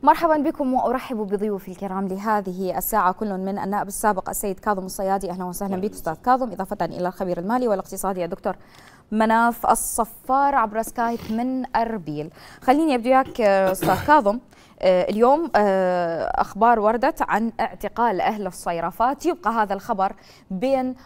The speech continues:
Speaker 1: آه، مصدقي ومكذبي، ولكن هناك مصادر أكدت أن قوى الأمن الوطني اعتقلت بعض من أهالي الصيرفات.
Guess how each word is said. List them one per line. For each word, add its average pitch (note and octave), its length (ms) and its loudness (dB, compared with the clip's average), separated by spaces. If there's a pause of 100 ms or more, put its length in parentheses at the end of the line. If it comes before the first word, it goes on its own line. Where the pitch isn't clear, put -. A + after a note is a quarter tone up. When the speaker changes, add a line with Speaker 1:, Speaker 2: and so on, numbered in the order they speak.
(140)
Speaker 1:
آه، G3 220 0
مصدقي A3 680 -4
ومكذبي، G3 880 -2
ولكن G#3 580 0
هناك F3+ 300 -6
مصادر E3+ 640 -4
أكدت E3 500 -8
أن F3 140 -8
قوى F3+ 260 -2
الأمن F3 260 -6
الوطني B3+ 540 -6
اعتقلت - 840 -6
بعض G3+ 460 -2
من G#3 480 -8
أهالي E3+ 340 -8
الصيرفات. D3+ 600 -8